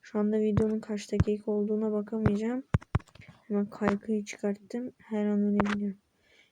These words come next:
Şöyle kaykayla birlikte şey alıyorum ya. Böyle zıplama şeyi. O çok hoşuma gidiyor. Bakın mesela. Mesela şu an hevesime vuracağım.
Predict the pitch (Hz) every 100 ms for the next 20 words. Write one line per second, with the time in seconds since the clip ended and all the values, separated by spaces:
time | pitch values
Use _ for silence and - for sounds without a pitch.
0 | - - 226 226 - 214 208 226 226 220
1 | 220 220 220 - - 233 226 - _ -
2 | - 226 220 - 220 226 226 233 262 226
3 | 190 185 - _ - 190 185 185 - -
4 | 196 202 196 202 196 185 185 - 190 180
5 | - _ - - _ _ _ - 208 -
6 | - 208 214 214 202 196 202 202 208 196
7 | 196 202 196 208 233 - - 214 - 233
8 | _ - 233 220 233 208 _ _ _ _
9 | _ _ _ - _ _ 226 226 233 226
10 | 240 233 226 226 214 226 226 220 208 196
11 | 185